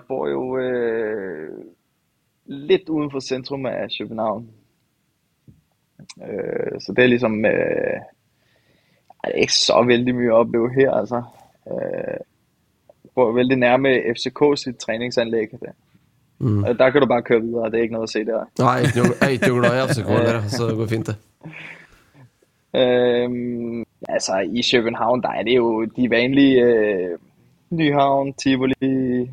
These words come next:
Speaker 1: lille, lille havfrue, øh, og så er det utrolig mange fine pladser, sådan udendørs nu,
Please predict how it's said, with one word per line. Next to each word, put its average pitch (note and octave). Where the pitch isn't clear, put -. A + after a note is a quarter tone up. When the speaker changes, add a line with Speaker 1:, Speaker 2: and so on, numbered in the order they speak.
Speaker 1:
lille, B2+
lille B2+
havfrue, B2
øh, -
og -
så C3
er B2+
det B2+
utrolig D3
mange B2+
fine C3
pladser, B2
sådan A#2+
udendørs B2
nu, A2